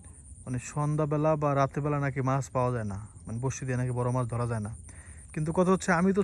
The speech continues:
ছোটোবেলায়, আপনারা একটু মতামত দিবেন, মানে, ঘটনা কি সত্যি কিনা। আহ, কিন্তু, মানে, কি বলে, যে আমি যখন ছোটোবেলায় গ্রামে থাকতাম নানা বাড়ি, তখন হচ্ছে আমি, আমার মামাতো ভাই, কি হইছে?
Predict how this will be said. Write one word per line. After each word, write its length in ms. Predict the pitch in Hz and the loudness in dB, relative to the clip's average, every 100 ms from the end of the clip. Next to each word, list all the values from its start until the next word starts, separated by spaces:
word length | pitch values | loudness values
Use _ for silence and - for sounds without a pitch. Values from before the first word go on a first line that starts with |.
| - | 0
ছোটোবেলায়, 540 | 151 175 190 151 143 180 180 | 0 4 4 4 2 -2 -4
আপনারা 180 | 160 190 175 | 0 2 4
একটু 100 | 156 | 2
মতামত 260 | 147 147 143 | 2 2 0
দিবেন, 200 | 131 127 196 | 0 -2 -4
মানে, 120 | 165 135 | -4 -2
ঘটনা 180 | 135 143 | 0 0
কি 60 | 139 143 | 0 -2
সত্যি 180 | 135 139 | -4 -2
কিনা। 160 | 123 151 | 0 -2
আহ, 1400 | - - - - - - - - - - - 139 123 123 127 | -8 -20 -20 -20 -18 -18 -16 -16 -18 -20 -12 -4 0 0 -2
কিন্তু, 240 | 147 156 151 139 127 - 131 | -2 0 0 -2 -6 -10 -8
মানে, 160 | 123 123 120 | -6 -6 -8
কি 80 | - 127 | -6 -4
বলে, 180 | 117 101 - - - - - - - - | -4 -6 -10 -20 -20 -20 -20 -20 -16 -10
যে 100 | 135 120 120 120 127 | -6 -6 -6 -8 -4
আমি 120 | 147 160 | -2 2
যখন 140 | 170 165 | 2 2
ছোটোবেলায় 440 | 156 156 165 165 170 | 0 2 4 4 2
গ্রামে 200 | 156 160 | 2 0
থাকতাম 240 | 156 - 139 135 | -2 -4 -2 0
নানা 140 | 131 127 | 0 0
বাড়ি, 140 | 139 185 | -2 -4
তখন 180 | 143 139 143 | -4 -2 -4
হচ্ছে 160 | - 139 | -2 -2
আমি, 120 | 147 147 | 0 -2
আমার 140 | 139 135 | 0 0
মামাতো 260 | 135 139 143 131 | 0 0 0 2
ভাই, 200 | 127 123 - - - - - - - - | 2 0 -6 -14 -20 -20 -20 -20 -20 -20
কি 80 | - 135 | -8 -6
হইছে? 200 | 123 | -6